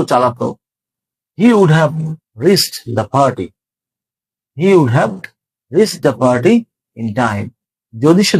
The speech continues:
দ্রুত চালাতো। এখন সে দ্রুত চালায় না, কিন্তু চালাতে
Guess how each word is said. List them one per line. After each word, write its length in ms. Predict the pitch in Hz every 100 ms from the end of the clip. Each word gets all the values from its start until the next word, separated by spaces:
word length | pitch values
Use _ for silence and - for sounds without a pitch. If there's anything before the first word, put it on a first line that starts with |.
| 127
দ্রুত 200 | 160 175 139
চালাতো। 280 | 107 98 - 127
এখন 120 | 170
সে 60 | 175 127
দ্রুত 180 | 151 175 175
চালায় 340 | 143 135 127 113
না, 80 | 104 104 _ _ _ _ _ _ _ _ _ _ _ _ _ _ _ _
কিন্তু 160 | 190 175
চালাতে 240 | 156 110